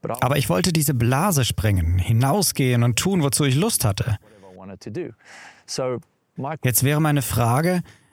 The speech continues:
Speaker 2: wann fand dieser Wechsel statt? Wann fingst du an, Gott in deinem Leben ernsthafter zu suchen?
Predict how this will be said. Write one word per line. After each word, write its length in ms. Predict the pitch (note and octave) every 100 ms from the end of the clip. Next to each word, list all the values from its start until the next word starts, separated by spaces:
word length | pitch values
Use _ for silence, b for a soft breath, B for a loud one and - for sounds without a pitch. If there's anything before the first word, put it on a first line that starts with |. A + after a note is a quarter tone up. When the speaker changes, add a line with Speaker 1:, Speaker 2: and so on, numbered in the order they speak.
| b b -
Speaker 2:
wann 340 | A#2+ C#3 G#3+
fand 420 | G#3+ - F3+ G3
dieser 320 | F#3 F3 F3 E3
Wechsel 320 | D#3+ - B2+
statt? 480 | - G#2+ F2+ - - - -
Wann 300 | D3+ C#3 F#3
fingst 340 | - A3 -
du 80 | F3+
an, 420 | B2+ F3+ A#3 E3+
Gott 260 | - G3 A3+
in 120 | F#3
deinem 280 | F3 F3 D#3+
Leben 360 | D3+ F3+ F3+ F3 -
ernsthafter 720 | C#3+ F#3 - - A#2 - A2
zu 120 | -
suchen? 560 | G#2+ A2+ F#2+ A2 - B2